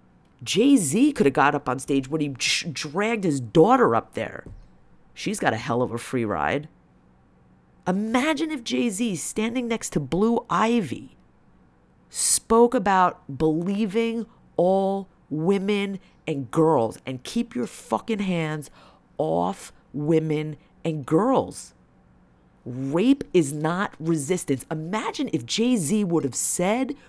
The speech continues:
"Rape is not resistance." None of that is freedom fighting. Imagine if Annie Lennox, Billy Joel, sat at that piano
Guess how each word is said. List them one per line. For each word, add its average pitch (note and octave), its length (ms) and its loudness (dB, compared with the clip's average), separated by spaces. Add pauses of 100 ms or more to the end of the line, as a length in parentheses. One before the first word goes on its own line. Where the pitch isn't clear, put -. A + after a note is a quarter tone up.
(160)
"Rape F#3+ 580 0 (240)
is D3+ 160 0
not D#3 340 -4
resistance." B2 960 -2 (1080)
None G#3+ 360 2
of A#3 140 2
that D#3 180 -2
is D3 120 -2
freedom C3 340 -4
fighting. A2+ 380 -6
Imagine G3+ 560 -4
if C3 120 -8
Annie B2 280 -10
Lennox, E2+ 560 -14 (320)
Billy B3 300 2
Joel, B2 440 -4 (1800)
sat G3 280 0
at G3 100 -4
that E3+ 180 -2
piano C3+ 680 -4